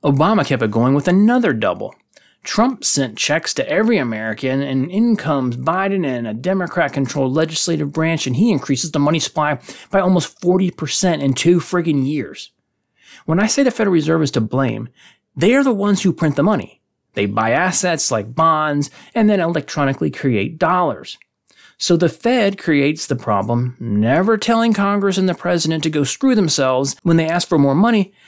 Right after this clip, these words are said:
and the answer is to kill the middle class in order to fix the problem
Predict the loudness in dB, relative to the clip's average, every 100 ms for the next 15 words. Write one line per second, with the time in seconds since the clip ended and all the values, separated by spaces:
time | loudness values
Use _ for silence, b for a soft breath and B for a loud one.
0 | b b 2 2 2 4 4 2 2 2
1 | 0 -2 -16 _ -4 -2 2 2 4 4
2 | 2 0 0 0 -2 -4 0 2 2 0
3 | -2 -2 -2 -4 0 2 2 -2